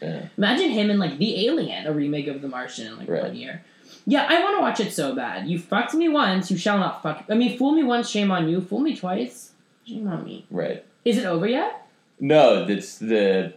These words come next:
Speaker 1: uh, penultimate episode was on Monday.
Speaker 2: Ugh,
Speaker 1: So next
Speaker 2: when I go
Speaker 1: Monday's
Speaker 2: home
Speaker 1: Friday.
Speaker 2: for the holidays, I'm not seeing anyone. I'm binging so much.
Speaker 1: Yeah, you should.
Speaker 2: Binging The Leftovers, binging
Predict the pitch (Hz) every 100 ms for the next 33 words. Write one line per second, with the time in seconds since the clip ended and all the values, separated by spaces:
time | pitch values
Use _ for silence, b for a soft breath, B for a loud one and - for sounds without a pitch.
0 | - 110 104 90 - 110 104 - 95 80
1 | 82 85 78 71 - 69 71 - - -
2 | - 160 170 190 226 269 214 185 185 175
3 | 180 156 143 139 139 151 156 139 135 127
4 | 123 120 113 151 - 135 139 139 139 135
5 | 127 123 - 139 107 - - - 120 107
6 | - - 139 135 135 170 170 180 170 170
7 | 147 143 135 139 131 123